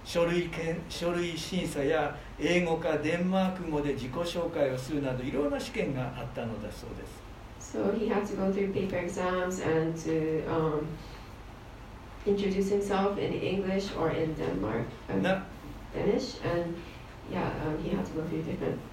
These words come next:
Speaker 2: tests.
Speaker 1: 中でも体力測定が一番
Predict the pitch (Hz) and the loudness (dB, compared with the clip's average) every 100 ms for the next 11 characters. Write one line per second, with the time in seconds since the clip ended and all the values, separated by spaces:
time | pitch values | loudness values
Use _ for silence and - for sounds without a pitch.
0 | - - - 190 - - - - 151 175 | -14 -8 -4 -4 -4 -4 -4 0 2 4
1 | 185 165 151 147 - - - 160 190 214 | 6 4 4 4 2 0 -6 0 4 4
2 | 226 220 202 196 180 143 127 127 143 143 | 2 0 -2 -2 -2 -2 -2 -2 -2 -2
3 | 135 | -2